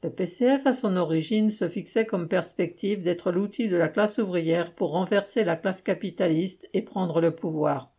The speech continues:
Doit-on aujourd'hui se donner pour tâche de convaincre les travailleurs que leur vie pourrait changer en se fiant à la voie électorale et parlementaire ?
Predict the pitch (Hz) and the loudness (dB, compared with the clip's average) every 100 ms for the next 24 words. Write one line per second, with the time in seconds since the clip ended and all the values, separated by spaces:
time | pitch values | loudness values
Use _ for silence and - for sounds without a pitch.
0 | _ 170 185 202 247 254 247 180 170 160 | _ 0 4 4 4 4 4 2 -2 0
1 | 202 214 170 170 175 170 175 170 185 202 | -2 0 0 0 0 -2 -4 0 2 2
2 | 185 170 - 185 208 214 214 175 170 190 | 2 -4 -2 0 2 2 2 0 0 0
3 | 170 170 170 202 226 - 180 175 170 180 | 2 2 2 2 0 -2 0 2 0 -2
4 | 202 - 160 170 165 175 165 220 226 175 | -4 -2 2 2 0 -4 0 0 0 -2
5 | - 185 - 202 196 165 160 180 170 170 | 0 0 0 2 4 2 4 2 4 0
6 | - 180 180 180 175 170 185 165 170 175 | 2 2 4 2 2 0 0 0 0 -2
7 | 175 202 220 | 0 0 0